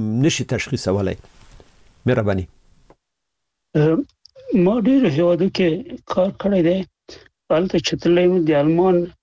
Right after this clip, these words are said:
Speaker 2: د صنعت قانون مې چې د لنډواني دپاره لارښوونه کوي، دا مې ځان سره راوړی دی او هلته مې تفسیر کړی. او تفسیر کړی چې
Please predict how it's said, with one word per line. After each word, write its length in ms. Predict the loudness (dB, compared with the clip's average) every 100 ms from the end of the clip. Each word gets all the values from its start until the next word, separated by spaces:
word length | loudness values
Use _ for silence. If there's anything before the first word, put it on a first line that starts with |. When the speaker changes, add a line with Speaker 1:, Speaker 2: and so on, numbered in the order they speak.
| _
Speaker 2:
د 200 | -2 0
صنعت 460 | 0 -2 0 0 -2
قانون 540 | -6 -2 2 2 2
مې 280 | 2 0 -2 -10
چې 120 | -4 0 0 -2 -4
د 220 | -4 0
لنډواني 640 | 0 2 2 2 0 0 0
دپاره 580 | -2 -2 -2 0 0
لارښوونه 640 | 0 -2 -2 -2 0 2 0 -2
کوي، 200 | -4 -2
دا 120 | 0
مې 140 | 2
ځان 200 | 2 2
سره 160 | 0 0
راوړی 320 | 0 2 0 2
دی 80 |
او 140 | 0 0
هلته 220 | -2 0
مې 120 | 0 0
تفسیر 360 | -2 -2 -4 -2 -2
کړی. 240 | 0 -2 -6 _ _ _ _ _ _ _ _ _ -20 _ -6
او 440 | -2 2 2 0 -2 -4
تفسیر 340 | -4 -2 -2
کړی 280 | -2 -2 -2
چې 180 | 0 -2